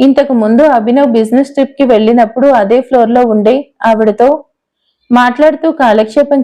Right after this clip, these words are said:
చేసేది, కానీ ఇప్పుడు ఆమె కొత్త కోడలు ప్రెగ్నెంట్ కావడం వల్ల కోడల్ని చూసుకోవడంలో ఆవిడ బిజీగా ఉంటుంది.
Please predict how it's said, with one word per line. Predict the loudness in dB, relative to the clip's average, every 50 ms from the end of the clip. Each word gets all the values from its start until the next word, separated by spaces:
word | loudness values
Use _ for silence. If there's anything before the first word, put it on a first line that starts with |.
| 0
చేసేది, | 0 -2 0 0 -2 -2 -2
కానీ | 0 0 0 0 0 0 -2 -4 -6 -12 _ _ _ _ _ _ _ _ _ _ _ -2
ఇప్పుడు | -2 0 0 2 2
ఆమె | 2 0 0 -2
కొత్త | -2 0 0 0 0 -2 -2
కోడలు | 0 0 0 0 0 -2 -2
ప్రెగ్నెంట్ | -2 -2 -2 -2 -2 -2 -2 -2 -2 -2
కావడం | 0 0 2 2 2 0 0 0 0
వల్ల | 0 0 2 2 0 0 -2 -6 -12 _ -2
కోడల్ని | 0 2 2 2 0 0 0 -2 -2 -2 -2
చూసుకోవడంలో | -4 -4 -4 -2 -2 0 2 2 2 0 0 0
ఆవిడ | 0 0 0 -2
బిజీగా | -2 0 -2 -2 0 0 0 0 0 0 0
ఉంటుంది. | 0 0 0 0 0 0 -2 -2 -6